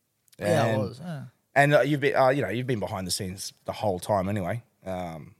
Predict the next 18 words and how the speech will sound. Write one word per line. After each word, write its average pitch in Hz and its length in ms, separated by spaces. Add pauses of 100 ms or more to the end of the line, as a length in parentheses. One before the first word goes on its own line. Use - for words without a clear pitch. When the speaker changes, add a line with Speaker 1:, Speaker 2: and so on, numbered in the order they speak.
(120)
Speaker 2:
doing 92 220
editing 92 500
and 80 120
helping 90 280
out 90 320
and 90 120
getting 95 120
all 87 60
bits 85 160
and 82 80
pieces 92 300
done, 95 340
managing 95 360
the 87 60
pages 104 400
and 110 120
stuff. - 320
And, 85 180